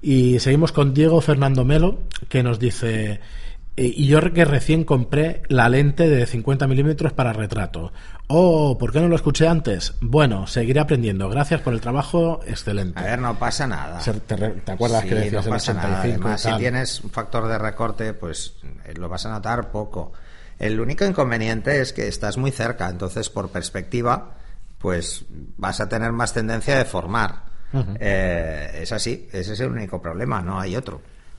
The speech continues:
Speaker 2: Pero bueno, puedes hacer retratos igual, lo que pasa es que en vez de hacer planos cortos, pues hagas planos medios.
Speaker 1: Sí.
Speaker 2: Y ya recor-, eh, recortas luego. <laughs> Es que,
Speaker 1: Sí, sí.
Speaker 2: que hoy en día es, eso es relativamente sencillo.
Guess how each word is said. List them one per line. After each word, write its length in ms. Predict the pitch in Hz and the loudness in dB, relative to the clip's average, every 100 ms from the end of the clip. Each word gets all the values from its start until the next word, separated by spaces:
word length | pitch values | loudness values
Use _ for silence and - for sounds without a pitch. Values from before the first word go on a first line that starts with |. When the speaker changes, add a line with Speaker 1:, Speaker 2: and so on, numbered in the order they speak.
| - | -8
Speaker 2:
Pero 160 | 104 95 | -8 -4
bueno, 300 | 110 131 - | -2 -2 -2
puedes 180 | 90 - | -4 -4
hacer 220 | 104 127 | -2 -2
retratos 400 | 117 117 120 143 | 0 0 0 0
igual, 500 | 127 131 131 - 101 | 2 4 4 4 0
lo 100 | 95 | -2
que 60 | 85 | -4
pasa 240 | 104 95 | -6 -8
es 80 | 104 | -6
que 60 | 113 | -6
en 80 | 113 | -4
vez 100 | 120 | -4
de 60 | |
hacer 260 | 123 131 107 | -2 -4 -4
planos 340 | 120 123 123 | -4 -2 -4
cortos, 480 | - 151 - 165 180 | 0 0 0 -2 -2
pues 240 | - 104 | -4 -4
hagas 360 | 107 95 101 - | -2 -4 -4 -6
planos 640 | - 113 110 117 120 120 | -4 -2 -2 -2 -6 -6
medios. 560 | 107 98 85 92 101 - - - - | -6 -4 -4 -6 -8 -8 -6 -6 -6
Speaker 1:
Sí. 120 | - - - - - - - | -6 -8 -10 -10 -12 -12 -6
Speaker 2:
Y 60 | 101 | -2
ya 120 | 107 | -2
recor-, 380 | 107 117 113 117 | -2 -2 -2 -4
eh, 40 | |
recortas 500 | 110 104 151 120 - 104 | -4 -2 -2 -2 -4 0
luego. 360 | 143 - - | 0 0 -4
<laughs> 840 | - 139 - - - - - - - | -6 -10 -10 -14 -16 -14 -8 -6 -2
Es 160 | 123 104 | -2 0
que, 160 | 143 | 0
Speaker 1:
Sí, 60 | 92 82 | -2 -4
sí. 40 | |
Speaker 2:
que 60 | 95 | -4
hoy 160 | 117 | -2
en 120 | 120 113 | -2 0
día 280 | 120 123 | 0 0
es, 400 | 95 - - - - | -2 -6 -8 -8 -8
eso 220 | 95 - | -8 -6
es 60 | 101 | -4
relativamente 580 | 107 92 95 90 90 95 | -4 -4 -4 -4 -4 -4
sencillo. 500 | 90 82 90 82 | -4 -2 -4 -6